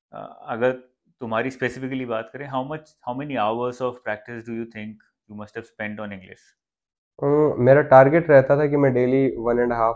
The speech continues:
Speaker 2: hour का जो पेपर रहता है, वो अटेम्प्ट करूँ।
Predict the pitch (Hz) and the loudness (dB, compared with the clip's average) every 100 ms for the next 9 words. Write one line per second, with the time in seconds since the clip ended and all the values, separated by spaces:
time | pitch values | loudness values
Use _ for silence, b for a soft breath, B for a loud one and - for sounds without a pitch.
0 | 120 113 110 113 110 110 110 110 - 110 | 0 -4 -4 -8 -6 -6 -6 -8 -4 -4
1 | 104 - 120 139 _ _ _ _ 120 127 | -4 -6 -8 -10 _ _ _ _ 0 4
2 | 131 - 113 131 127 - 107 117 | 4 2 4 4 4 -2 -2 -2